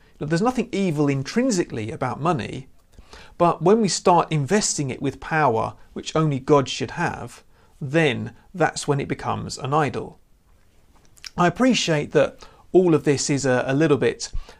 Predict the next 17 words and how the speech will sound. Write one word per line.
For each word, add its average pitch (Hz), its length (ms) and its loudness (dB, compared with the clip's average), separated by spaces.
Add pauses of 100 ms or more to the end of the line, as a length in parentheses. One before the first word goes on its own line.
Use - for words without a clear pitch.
(120)
um, 120 460 -2 (540)
a-, 135 180 -4 (120)
again, 156 300 4
it's 139 140 -4
hard 220 260 4
to 156 120 -6
explain 135 520 -2
in 127 140 -4
just 147 260 -2
a - 20 -8
short 135 380 -2
sermon. 160 460 -2 (320)
So 165 440 0
if 208 320 -2 (220)
you'd 147 200 0
like 196 360 2
to, 120 380 -6